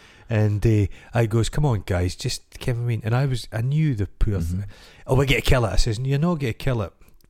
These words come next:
Speaker 1: Please give me the bird and I'll look after it and all this." And then I suddenly realised, "What on earth am I gonna do here?" Because they've got this pigeon.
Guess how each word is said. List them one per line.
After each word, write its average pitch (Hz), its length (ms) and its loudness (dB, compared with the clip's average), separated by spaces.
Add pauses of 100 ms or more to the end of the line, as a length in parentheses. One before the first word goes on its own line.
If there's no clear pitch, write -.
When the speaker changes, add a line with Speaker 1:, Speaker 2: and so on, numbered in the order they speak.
(100)
Speaker 1:
Please 180 260 2
give 135 160 -2
me 117 100 0
the 98 200 0
bird 85 340 -6
and 82 100 -8
I'll 90 140 -4
look 85 220 -10
after - 260 -14
it 80 40 -16
and 80 80 -12
all 80 60 -10
this." 78 200 -12 (440)
And 113 160 -4
then 120 160 0
I 120 60 0
suddenly 151 400 0
realised, 110 480 -2 (560)
"What 175 140 -6
on 160 120 -6
earth 131 240 -2
am 104 120 -4
I 101 100 -2
gonna 95 200 -6
do 139 180 -6
here?" 131 260 -4
Because - 380 -6 (880)
they've - 160 -8
got 127 160 -6
this 120 140 -6
pigeon. - 400 -2